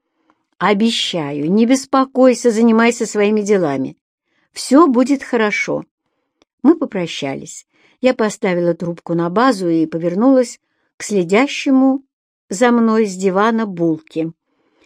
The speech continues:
«Жаль, ты не умеешь рассказывать». Кот, словно соглашаясь со мной, промолчал. Я вздохнула и включила в кабинете свой компьютер.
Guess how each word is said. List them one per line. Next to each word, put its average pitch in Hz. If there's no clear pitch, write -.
«Жаль, 330
ты 226
не 202
умеешь 269
рассказывать». 170
Кот, 294
словно 214
соглашаясь 196
со 180
мной, 190
промолчал. 196
Я 202
вздохнула 247
и 202
включила 254
в -
кабинете 202
свой 196
компьютер. 170